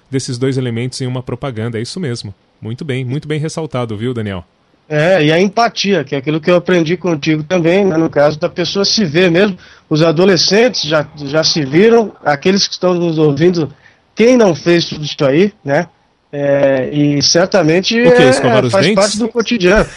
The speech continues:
Speaker 2: Quando a mãe, <laughs> aliás, quando a mãe fala o seu nome inteiro, né? Marcelo Abud, certamente coisa boa você não tá aprontando, né, Abud?
Speaker 1: Com certeza. Quer dizer,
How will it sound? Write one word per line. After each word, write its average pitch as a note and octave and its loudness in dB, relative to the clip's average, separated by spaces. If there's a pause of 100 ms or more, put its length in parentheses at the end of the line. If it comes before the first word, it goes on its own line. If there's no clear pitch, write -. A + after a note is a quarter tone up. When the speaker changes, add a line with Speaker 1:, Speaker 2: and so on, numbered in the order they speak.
(220)
Speaker 2:
Quando A#3 6
a G3+ 4
mãe, G#3+ 2
<laughs> - 0
aliás, F3 -2
quando A#3 0
a G3 4
mãe A#3+ 2
fala D3 2
o D3 -4
seu E3+ 0
nome G3 0
inteiro, F3 2
né? F3 0 (100)
Marcelo G#3+ 0
Abud, A3 0 (840)
certamente F3+ -2
coisa G#3 2
boa F3+ 0
você A#3+ -2
não A#3+ -2
tá A#3 -4
aprontando, G3 0
né, E3+ -2
Abud? D3 -4
Speaker 1:
Com C3+ 2
certeza. G#2 -6
Quer C3 -4
dizer, F#2 -12